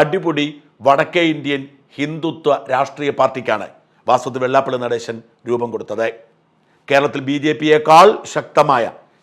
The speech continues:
ഹിന്ദുത്വ രാഷ്ട്രീയ പാർട്ടിയാക്കി ഈ ബി ഡി ജെ എസിനെ മാറ്റാനായിരുന്നു വെള്ളാപ്പള്ളിയുടെ ലക്ഷ്യം. അതുകൊണ്ട് അങ്ങേയറ്റം ശക്തമായ വർഗീയ പ്രചരണമാണ് വെള്ളാപ്പള്ളി നടേശൻ കേരളത്തിൽ അന്ന് അഴിച്ചുവിട്ടത്.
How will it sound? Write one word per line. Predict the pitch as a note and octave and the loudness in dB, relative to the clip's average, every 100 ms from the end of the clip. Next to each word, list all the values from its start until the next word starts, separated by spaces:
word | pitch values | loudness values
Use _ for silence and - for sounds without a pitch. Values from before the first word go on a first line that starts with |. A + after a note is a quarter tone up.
| - | -4
ഹിന്ദുത്വ | D#3+ E3 E3 C#3+ C#3 | -4 -2 -2 2 2
രാഷ്ട്രീയ | - D#3 D3 C#3 | 0 -2 0 2
പാർട്ടിയാക്കി | C3+ C3 A#2+ A2 C#3+ F3+ F3 _ _ _ - D3 | 0 2 0 0 0 -2 -4 _ _ _ -4 -4
ഈ | D3 B2+ | -4 -4
ബി | E3+ F3 | -4 -4
ഡി | E3 D3 | -6 0
ജെ | C#3+ C#3+ | 2 2
എസിനെ | C3+ C#3 C3+ C3 | -2 -8 -4 -4
മാറ്റാനായിരുന്നു | C3+ C#3+ C3+ C3 B2 B2 B2 _ - | -2 -2 -2 -2 -4 -10 -14 _ -8
വെള്ളാപ്പള്ളിയുടെ | A2+ B2 A#2+ A2+ A2 G#2 | -2 0 -2 -6 -8 -10
ലക്ഷ്യം. | - A#2 A2+ - _ _ _ _ _ - D#3 | -8 -6 -6 -10 _ _ _ _ _ 0 4
അതുകൊണ്ട് | A3+ F#3+ G#2+ A#2+ F3 - _ _ _ - F#3 | 4 2 0 -6 -6 -18 _ _ _ 2 4
അങ്ങേയറ്റം | A#3 B3+ C4 G#3+ - F#3 E3 - | 4 6 8 8 4 -2 -2 -2
ശക്തമായ | E3 - G3+ D#3+ D#3 D3 C#3 - - B2+ | -2 0 2 4 4 2 -2 -14 -2 2
വർഗീയ | D#3 D#3+ F3 F#3+ F#3 D3 | 2 2 -6 0 0 0
പ്രചരണമാണ് | C#3+ D3 C#3+ A2 F#2 - _ _ - | -2 -2 -2 -4 -8 -12 _ _ -4
വെള്ളാപ്പള്ളി | C#3 D#3 D3 C3 | 2 2 2 -4
നടേശൻ | C3 B2+ C3 B2 A#2+ | -6 -8 -10 -14 -6
കേരളത്തിൽ | B2+ C3 B2+ B2+ A#2 - | -4 -2 -4 -8 -12 -14
അന്ന് | A#2+ A#2+ | -10 -8
അഴിച്ചുവിട്ടത്. | A#2+ A#2+ G#2+ G#2+ A2+ | -8 -10 -10 -4 -2